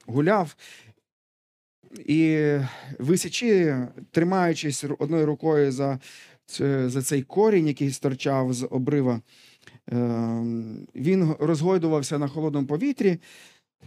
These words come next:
і зрозумів безнадійність свого становища і почав думати, що робити мені в цій ситуації. Знизу в нього були валуни, е,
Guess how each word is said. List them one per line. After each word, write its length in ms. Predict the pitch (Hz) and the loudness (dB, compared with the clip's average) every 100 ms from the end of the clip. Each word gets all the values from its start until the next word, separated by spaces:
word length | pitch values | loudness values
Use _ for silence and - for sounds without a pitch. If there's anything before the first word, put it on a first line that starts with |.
| - | -6
і 140 | - 160 | 2 4
зрозумів 460 | 175 180 196 208 | 4 2 2 2
безнадійність 600 | 175 170 175 175 180 160 | 2 2 2 0 2 0
свого 180 | 156 156 | 0 -2
становища 840 | - 165 202 185 156 - 160 151 139 135 _ - _ _ _ _ _ | -2 -2 0 0 0 0 0 2 0 -4 _ -20 _ _ _ _ _
і 140 | 151 | -4
почав 520 | 139 147 - 160 160 147 | -2 -2 0 0 0 0
думати, 600 | 151 160 139 147 139 131 | -2 -2 0 0 0 0
що 240 | - 165 | -2 0
робити 420 | 165 165 170 135 | 0 2 0 0
мені 260 | 113 107 101 - - | -4 -4 -8 -12 -12
в 40 | |
цій 100 | - | -8
ситуації. 580 | 123 - 120 110 - 107 | -8 -6 -6 -6 -8 -8
Знизу 420 | 123 196 165 147 - - _ | 0 0 2 -2 -4 -18 _
в 40 | 143 | -2
нього 200 | 160 151 | 0 2
були 260 | 147 143 | 0 0
валуни, 600 | 127 135 143 160 214 196 - - - - _ _ _ _ | 2 0 2 2 2 2 -2 -14 -20 -20 _ _ _ _
е, 500 | 123 127 123 123 120 | 0 2 4 2 0